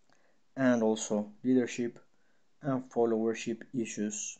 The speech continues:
When our emotional moral compasses point in opposite directions, they can't be both right.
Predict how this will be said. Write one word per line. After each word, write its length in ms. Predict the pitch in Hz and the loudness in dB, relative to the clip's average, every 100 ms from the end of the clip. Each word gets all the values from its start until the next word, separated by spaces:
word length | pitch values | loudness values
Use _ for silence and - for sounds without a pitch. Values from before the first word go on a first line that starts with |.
| _ _ _ _ _ _ _ _ _ _ _ _ _ _ _ _ | _ _ _ _ _ _ _ _ _ _ _ _ _ _ _ _
When 160 | 127 123 | 0 4
our 180 | 127 127 | 6 6
emotional 540 | 147 180 180 175 170 | 6 2 2 0 2
moral 340 | 143 120 117 | 4 6 6
compasses 720 | 117 117 110 113 117 110 - - _ _ _ - | 4 -2 -2 -4 -4 -6 -6 -12 _ _ _ -4
point 380 | 110 110 107 - | 0 0 -4 -10
in 100 | 123 | -6
opposite 340 | 110 - 113 110 | -6 -6 -8 -4
directions, 680 | 110 110 110 117 120 120 - _ _ _ _ _ | 0 0 0 -8 -8 -10 -20 _ _ _ _ _
they 560 | 123 120 120 123 123 117 - _ _ | -2 0 2 2 0 -2 -16 _ _
can't 300 | 123 113 110 | -2 0 0
be 100 | 110 | 0
both 320 | 107 107 104 - | 2 2 2 0
right. 380 | 104 104 104 | 2 2 0